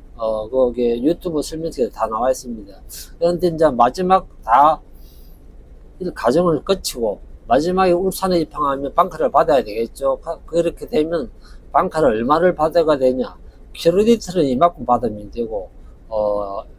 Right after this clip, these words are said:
메트릭 토론은 이만큼 받으면 됩니다. 요 값은 물론 이게, 에, 에, 탱크 희망수거 프로테지하고 본선, 어, 탱크 캐파를 중심으로 해가지고,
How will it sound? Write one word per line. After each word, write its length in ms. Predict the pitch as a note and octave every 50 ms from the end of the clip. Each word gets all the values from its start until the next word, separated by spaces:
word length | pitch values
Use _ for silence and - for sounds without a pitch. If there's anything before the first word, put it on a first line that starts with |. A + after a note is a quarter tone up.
| - - -
메트릭 360 | - B2 C3+ D3+ F#3 F#3+ F#3 - -
토론은 320 | F#3+ F#3 F#3+ F#3 D#3+ B2
이만큼 400 | A2+ G#2 A3 A#3+ B3+ C4+ C#4 C#4+ - - - - - - - A#3
받으면 360 | - B2+ C3 B2+ C3 A#2 F#2+ -
됩니다. 500 | - G2 G#2 G#2+ G#2+ - G2+ F2 - - - - - - - -
요 200 | C#3+ F3 F#3 F3
값은 500 | - - E3 E3+ F3 F3 F#3+ F#3+ F#3+ F3
물론 520 | D3+ D#3+ F3 F#3 F3+ F#3 F#3+ F#3+ F#3 E3+ - - - - - - -
이게, 540 | B2 B2+ C3+ C3+ C3 C3+ C3+ C3 C#3+ D#3 - - - - - - - - - -
에, 380 | G#2+ G#2 G#2 G#2 G#2 G2+ G#2 - - - - - - - - - - - - - - - - - - - - - - - - - - - - - -
에, 460 | A#2 A2+ A2 G#2+ G#2 G2+ G#2 G#2+ - - - - - - -
탱크 460 | - G3 G3 F#3+ - - E3+ D3 F3
희망수거 760 | E3+ - - - G#3+ G#3 F#3+ E3+ D#3 - - E3 D#3+ C#3+ A#2+ -
프로테지하고 880 | - E3 F3 F3 - - F3+ F#3 E3 D3 C3 A2+ G#2+ G#2 G#2+ G2+ G2+
본선, 580 | - - B3+ C4+ C#4 - - F3+ E3+ D3 A#2+ - - - - - - - -
어, 200 | B2 A#2 A2+ A2 -
탱크 500 | - F#3+ G3 F#3+ - - - D#3+ C3 A2+ -
캐파를 560 | - - G3+ - - - D#3+ D#3+ E3 E3 -
중심으로 540 | - A#2 A#2 - C#3+ D#3 D3 C#3 B2 B2 A2
해가지고, 380 | G2+ G#2+ G#2+ A#2 A2 A2+ A2+